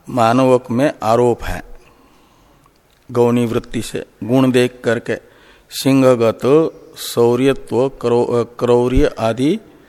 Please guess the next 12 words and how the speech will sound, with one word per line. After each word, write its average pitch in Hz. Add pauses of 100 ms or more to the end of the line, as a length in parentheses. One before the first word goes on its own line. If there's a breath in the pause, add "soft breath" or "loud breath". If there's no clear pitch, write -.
(340 soft breath)
गुण 127
देख 123
करके 110 (460 loud breath)
सिंहत्व 123
का 135
आरोप 123
हुआ 123 (260)
मानवक 107
में। 78 (720)
ऐसे 120 (1500 soft breath)
ब्रह्म 135
के 123